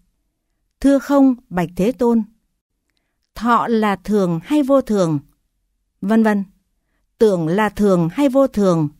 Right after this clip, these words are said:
Vân vân. Hành là thường hay vô thường? Vân vân. Thức là thường hay vô thường? Vô thường, Bạch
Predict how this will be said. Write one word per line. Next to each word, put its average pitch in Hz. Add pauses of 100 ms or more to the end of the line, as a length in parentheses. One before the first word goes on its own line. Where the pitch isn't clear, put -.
(320)
Vân 208
vân. 190 (640)
Hành 214
là 202
thường 180
hay 269
vô 269
thường? 175 (480)
Vân 202
vân. 196 (720)
Thức 339
là 196
thường 175 (100)
hay 269
vô 247
thường? 180 (760)
Vô 277
thường, 185 (200)
Bạch 185